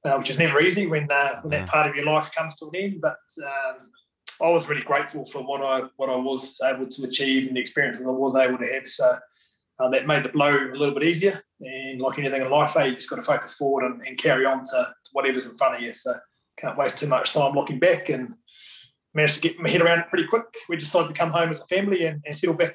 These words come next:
Speaker 1: Christchurch, and, um, yeah, began the, the next, uh, chapter in life.
Speaker 2: Mate, looking back in your time up there, you know, we're always, you know,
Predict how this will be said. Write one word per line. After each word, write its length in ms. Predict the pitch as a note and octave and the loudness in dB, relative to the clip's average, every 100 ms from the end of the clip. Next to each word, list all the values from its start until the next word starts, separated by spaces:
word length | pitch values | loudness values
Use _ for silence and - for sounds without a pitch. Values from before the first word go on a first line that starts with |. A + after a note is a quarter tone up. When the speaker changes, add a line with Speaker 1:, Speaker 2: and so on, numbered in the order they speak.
| - | -2
Speaker 1:
Christchurch, 580 | F3+ F3 - F#3+ - D3 | 0 0 0 -2 -2 -8
and, 120 | C#3+ | -8
um, 680 | D3 - C#3 - - C3+ B2+ _ _ - - | -14 -18 -14 -8 -8 -8 -20 _ _ -14 -4
yeah, 140 | E3 | -4
began 260 | - D#3 D3 | -2 0 0
the, 180 | C3+ - | 0 -2
the 60 | C#3 | -4
next, 360 | E3+ - - | -4 -4 -6
uh, 140 | D3+ C#3 | -2 -2
chapter 320 | - F3 C#3 | -2 -4 -2
in 60 | C#3+ | -2
life. 280 | D#3 - - - - - - | -2 -4 -16 -18 -18 -20 -2
Speaker 2:
Mate, 200 | F3+ F#3+ | 0 2
looking 180 | F#3+ E3+ | 2 4
back 180 | E3 E3+ | 2 2
in 60 | |
your 80 | D#3 | -2
time 240 | - D#3 D3 | 0 2 2
up 140 | - | 0
there, 220 | C#3+ D3+ | 0 2
you 100 | C#3 | 2
know, 160 | C3 B2+ | 0 2
we're 120 | C3 | 2
always, 360 | C3 B2 - - _ | 4 2 2 -4 _
you 100 | - A#2+ | -8 -6
know, 160 | C3 | -6